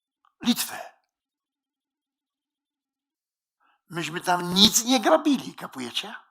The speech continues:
Myśmy tam nic nie grabili. Czyli jak przyjdzie Jezus Chrystus, Król Polski, to go błagam, by bronił Polskę, Łotwę,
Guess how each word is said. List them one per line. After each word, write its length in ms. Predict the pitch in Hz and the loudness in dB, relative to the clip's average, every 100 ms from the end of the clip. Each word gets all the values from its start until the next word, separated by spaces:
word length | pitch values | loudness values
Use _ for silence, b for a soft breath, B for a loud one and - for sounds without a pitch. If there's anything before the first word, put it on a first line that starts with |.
| _ _ _ _ _ _ _ _ _ _ _ _ _ | _ _ _ _ _ _ _ _ _ _ _ _ _
Myśmy 340 | 143 139 160 | -10 -6 0
tam 400 | - 143 147 165 | 2 2 0 0
nic 440 | 254 180 - - | 0 6 10 10
nie 180 | 175 160 | 6 -6
grabili. 600 | 156 196 175 190 - - _ _ _ _ _ _ _ _ _ _ _ _ _ _ _ _ _ _ _ _ _ _ _ _ _ _ _ _ _ _ _ _ b b b b b b b b b b b - | -6 -10 -10 -16 -18 -20 _ _ _ _ _ _ _ _ _ _ _ _ _ _ _ _ _ _ _ _ _ _ _ _ _ _ _ _ _ _ _ _ b b b b b b b b b b b -2
Czyli 240 | - 143 | 0 0
jak 380 | 139 - _ _ | -2 -4 _ _
przyjdzie 420 | - 165 143 143 | -2 0 -2 -2
Jezus 420 | 147 147 160 - | 0 -2 0 -2
Chrystus, 400 | 143 - 139 127 | 0 -4 -2 -8
Król 280 | - 151 143 | -6 -6 -6
Polski, 440 | 123 123 - 160 | -8 -6 -6 -8
to 120 | 156 147 | -10 -6
go 120 | 156 | -4
błagam, 460 | 151 160 120 104 - _ _ _ | -2 -4 -4 -12 -14 _ _ _
by 160 | _ 107 | _ -18
bronił 360 | 113 113 107 | -14 -14 -16
Polskę, 480 | 101 123 127 - 175 - _ _ _ _ b b b b b - | -12 -8 -8 -10 -12 -18 _ _ _ _ b b b b b -10
Łotwę, 500 | 123 123 - 156 | -8 -8 -10 -12